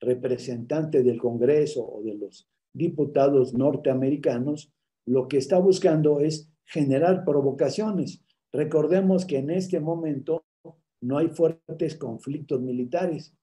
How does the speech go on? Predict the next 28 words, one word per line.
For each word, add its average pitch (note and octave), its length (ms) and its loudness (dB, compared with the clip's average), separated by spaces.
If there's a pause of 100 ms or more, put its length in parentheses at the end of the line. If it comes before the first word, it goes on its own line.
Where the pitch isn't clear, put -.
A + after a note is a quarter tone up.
(240)
exceptuando D#3 920 0 (720)
Ucrania, E3 800 0
donde A#2 300 -4
hay D#3 120 2
un D3+ 180 -2
fuerte C3 380 -2
conflicto C3 580 -8
militar C#3+ 640 -6 (360)
y D#3 140 0
donde C#3+ 340 2
Estados E3 500 2
Unidos, F3 600 0 (320)
para B2+ 260 0
decirlo C3+ 440 0
de C3+ 80 -6
una D#3 200 -4
manera C#3+ 480 -4 (220)
coloquial, D#3 680 -2 (320)
pone E3 320 0
las D3+ 300 -2
balas D#3 580 -4 (340)
y C#3 140 -6
Ucrania D#3+ 600 -2
pone D3+ 280 0
los B2+ 200 2
muertos. E3 680 -4 (580)
Entonces, F3 760 0
esto D#3 580 0